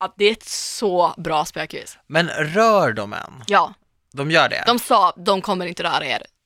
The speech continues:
Speaker 1: De rör det.
Speaker 2: För att i, på Grönan så kommer jag ihåg att, eh, vi hade situationer där folk slog spökena.
Speaker 1: Ja, det får man ju inte
Speaker 2: För att
Speaker 1: göra.
Speaker 2: de blev så rädda.
Speaker 1: Mm.
Speaker 2: Och det, det
Speaker 1: Men jag
Speaker 2: får
Speaker 1: tror,
Speaker 2: man ju faktiskt
Speaker 1: jag tror
Speaker 2: inte
Speaker 1: att de
Speaker 2: göra.
Speaker 1: har slutat med det, men jag minns så tydligt en städerska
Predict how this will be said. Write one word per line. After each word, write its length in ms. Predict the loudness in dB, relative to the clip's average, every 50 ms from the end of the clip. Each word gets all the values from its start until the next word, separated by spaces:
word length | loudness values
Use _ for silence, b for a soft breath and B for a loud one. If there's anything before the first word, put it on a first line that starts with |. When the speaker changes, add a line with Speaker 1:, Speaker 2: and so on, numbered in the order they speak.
| _ _ _ -6 0
Speaker 1:
De 200 | 2 2 2 2
rör 160 | 2 0 0 0
det. 140 | -2 -8 -12 -14 -20 _ _ _
Speaker 2:
För 380 | -20 -8 -2 2 4 4 4
att 320 | 4 2 -2 -6 _ _ -8
i, 440 | -6 -6 -6 -6 -6 -6 -8 -8 -10 -12 _ _ _
på 80 | -18 -6
Grönan 600 | 0 2 4 4 4 2 2 2 0 0 0 -4
så 120 | -10 -14 -14
kommer 180 | -14 -14 -14 -16
jag 60 | -16
ihåg 280 | -18 -18 -18 -18 -20 -20 _
att, 220 | -16 -16 -16 -16 -18 _ _ _ _ -20
eh, 60 | -20 -18 -18 -18
vi 220 | -16 -12 -10 -8 -4
hade 440 | -2 -4 -4 -4 -6 -8 -10 -10 -12
situationer 520 | -14 -16 -16 -12 -10 -8 -8 -8 -10 -12
där 80 | -14 -16
folk 240 | -16 -18 -20 -18
slog 340 | -16 -12 -10 -10 -10 -10 -12
spökena. 500 | -14 -14 -14 -14 -14 -14 -14 -14 -14 -16 -18 _ _ -8 -2
Speaker 1:
Ja, 100 | 0 0
det 80 | 0 0
får 120 | -2 -4
man 100 | -6 -6 -6
ju 20 |
inte 140 | -6 -4 -4
Speaker 2:
För 60 | -2
att 60 | -2
Speaker 1:
göra. 100 | -2 -4
Speaker 2:
de 40 | -4
blev 100 | -4 -6
så 160 | -8 -6 -6
rädda. 320 | -6 -6 -6 -6 -8 -10 -10
Speaker 1:
Mm. 120 | -10 -10
Speaker 2:
Och 60 | -6
det, 140 | -4 -4 -2
det 100 | 0 2 2
Speaker 1:
Men 60 | 2
jag 80 | 4
Speaker 2:
får 80 | 4 4
Speaker 1:
tror, 100 | 4 4
Speaker 2:
man 80 | 4 2
ju 60 | 2
faktiskt 260 | 0 0 0 0 0
Speaker 1:
jag 60 | -2
tror 100 | 0 2
Speaker 2:
inte 120 | 2 2 2
Speaker 1:
att 80 | 2
de 60 | 0
Speaker 2:
göra. 80 | 0 0
Speaker 1:
har 80 | 0 -2
slutat 380 | -2 -2 -4 -2 -2 -2 -4
med 120 | -4 -2 -2
det, 100 | -2 -2
men 140 | -2 0
jag 120 | 0 0 2
minns 240 | 0 0 -2 -2 -4
så 100 | -6 -6
tydligt 380 | -6 -6 -4 -4 -4 -4 -4
en 220 | -6 -8 -8 -10 b b b b b b
städerska 720 | b -2 2 4 4 4 4 2 -2 -2 0 0 0 -2